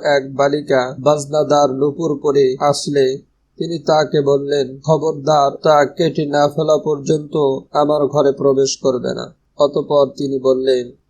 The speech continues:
রাসূল সাল্লাল্লাহু আলাইহি ওয়াসাল্লাম ইরশাদ করেছেন, "যে ঘরে ঘণ্টি থাকে সেই ঘরে রহমতের ফেরেশতা প্রবেশ করে না।" সুনানে আবু দাউদ হাদিস চার হাজার দুইশো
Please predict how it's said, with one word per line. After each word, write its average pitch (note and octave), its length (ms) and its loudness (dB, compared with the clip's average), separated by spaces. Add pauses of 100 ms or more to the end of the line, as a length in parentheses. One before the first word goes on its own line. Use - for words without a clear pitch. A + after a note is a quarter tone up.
রাসূল C#3+ 300 0
সাল্লাল্লাহু D3 800 0
আলাইহি C#3+ 460 0
ওয়াসাল্লাম C#3+ 600 0
ইরশাদ C#3 360 0 (100)
করেছেন, C3 580 0 (140)
"যে D3 280 -4
ঘরে D3 500 0
ঘণ্টি D#3 540 -2
থাকে C#3+ 500 0
সেই D3 340 -2
ঘরে C#3 380 2
রহমতের C#3+ 680 0
ফেরেশতা D3 500 0
প্রবেশ C3+ 480 0
করে B2 280 -2
না।" - 180 -10 (220)
সুনানে D3+ 720 -2
আবু C#3 420 2
দাউদ C3+ 560 0
হাদিস D3 600 0
চার D3 240 2
হাজার C#3+ 340 2
দুইশো C3+ 540 2